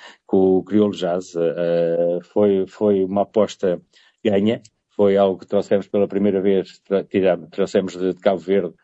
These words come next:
e conseguimos trazer essa, esse evento para, para, para a Europa pela primeira vez e aconteceu aqui no Centro de Artes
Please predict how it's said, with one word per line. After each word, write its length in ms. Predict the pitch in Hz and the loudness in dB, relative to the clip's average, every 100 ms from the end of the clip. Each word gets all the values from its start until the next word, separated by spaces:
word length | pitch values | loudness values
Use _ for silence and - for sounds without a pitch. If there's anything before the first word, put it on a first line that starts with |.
| _ _ - | _ _ -8
e 60 | |
conseguimos 400 | - 98 - 98 | -4 -2 -2 -4
trazer 380 | - 98 101 95 | -2 0 2 2
essa, 380 | 95 90 - 92 | 0 -2 -2 -2
esse 320 | 104 98 104 | -2 -4 -4
evento 460 | 90 104 98 - _ _ - _ | 0 0 -2 -6 _ _ -20 _
para, 380 | - 95 95 90 | -2 2 2 0
para, 360 | 87 95 95 90 | 0 2 2 2
para 100 | 101 | 0
a 40 | |
Europa 280 | 90 92 - | 0 0 -2
pela 200 | - 90 | -4 -4
primeira 360 | 85 87 85 80 | -4 -4 -4 -2
vez 260 | 90 107 | -2 -2
e 80 | 117 | -6
aconteceu 440 | 104 101 90 95 92 | -6 -6 -2 0 0
aqui 180 | 90 | 0
no 80 | 98 | -4
Centro 320 | 95 95 - | -4 -6 -2
de 60 | 90 | 2
Artes 300 | 92 - - | 2 -2 -20